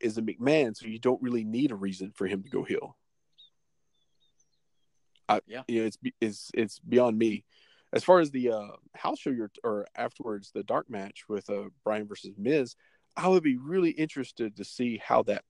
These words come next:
Speaker 1: you know, played out. Um, 'cause they,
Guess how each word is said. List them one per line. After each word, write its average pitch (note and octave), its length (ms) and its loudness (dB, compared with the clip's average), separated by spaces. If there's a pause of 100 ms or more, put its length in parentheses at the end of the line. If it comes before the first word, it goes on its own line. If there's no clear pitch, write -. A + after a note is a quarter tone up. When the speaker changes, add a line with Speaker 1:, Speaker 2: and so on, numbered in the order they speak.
(280)
Speaker 1:
you G2+ 120 -4
know, F#2+ 180 -8 (840)
played D3+ 220 6
out. C3+ 280 -2 (840)
Um, G2 460 -8 (100)
'cause B2 140 0
they, C#3+ 180 8